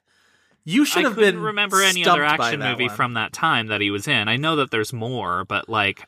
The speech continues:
Speaker 2: I rem-, the A-Team showed up for somebody like Bradley Cooper one time.
Speaker 1: Wow. Other action movies around that time, he's in both Clash and Wrath of the Titans. Um, he is in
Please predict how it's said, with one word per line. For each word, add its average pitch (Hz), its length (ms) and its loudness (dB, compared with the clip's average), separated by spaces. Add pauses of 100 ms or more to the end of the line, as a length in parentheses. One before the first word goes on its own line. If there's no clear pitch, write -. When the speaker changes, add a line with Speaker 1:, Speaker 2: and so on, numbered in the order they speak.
Speaker 2:
I 113 120 -2
rem-, 117 360 -4
the 151 280 -2
A-Team 285 420 2
showed 214 300 2
up 175 160 2
for 156 100 -4
somebody 165 460 -2
like 120 260 0
Bradley 135 560 0
Cooper 85 640 -10
one 71 220 -16
time. 62 400 -16 (400)
Speaker 1:
Wow. 113 800 4 (240)
Other 180 320 8
action 156 440 2
movies 143 340 2
around 120 320 4
that 151 220 0
time, 107 360 -2
he's 123 280 -10
in 165 340 -4 (320)
both 135 640 2
Clash 131 720 2
and 131 260 -4
Wrath 113 400 0
of 131 160 -10
the 165 80 -10
Titans. 120 800 -12 (580)
Um, 135 360 4
he 170 400 2
is 143 160 4
in 139 540 0